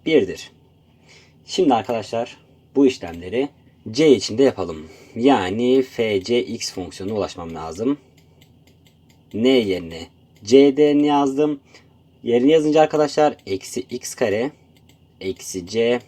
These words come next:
ve biri eşitliyorum. Buradan iki tane x değeri bulacağız. X kare eşittir eksi c eksi bir.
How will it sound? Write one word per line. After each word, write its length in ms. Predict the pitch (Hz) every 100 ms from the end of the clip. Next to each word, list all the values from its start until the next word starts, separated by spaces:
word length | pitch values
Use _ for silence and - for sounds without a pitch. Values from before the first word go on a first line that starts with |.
| _ _ _ -
ve 200 | 98 87
biri 240 | 90 95
eşitliyorum. 640 | 120 - - 135 131 135 135 _ -
Buradan 340 | 135 104 95
iki 160 | 95 -
tane 200 | 101 -
x 220 | 123 -
değeri 180 | 143 139
bulacağız. 540 | 135 123 135 135 - _ _ _ _ _ _ _ _ -
X 240 | 120 -
kare 220 | - 80
eşittir 600 | - - - 95 98 - - _ 92
eksi 380 | 92 - 92
c 320 | - - - -
eksi 340 | 92 - - 73
bir. 300 | 113 135